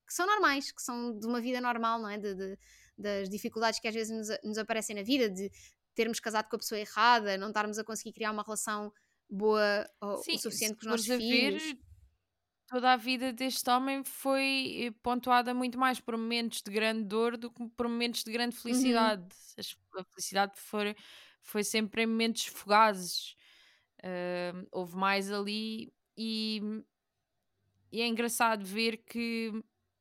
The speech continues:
Speaker 2: isso podiam ter sido, foram coisas que efetivamente o marcaram, mas que não o definiram.
Speaker 1: Sim.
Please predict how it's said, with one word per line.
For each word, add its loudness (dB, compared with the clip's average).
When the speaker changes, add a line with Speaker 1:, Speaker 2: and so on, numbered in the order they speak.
Speaker 2:
isso -2
podiam 2
ter 0
sido, -4
foram 2
coisas 0
que -6
efetivamente -6
o -2
marcaram, 4
mas -2
que -12
não 2
o -2
definiram. -6
Speaker 1:
Sim. -2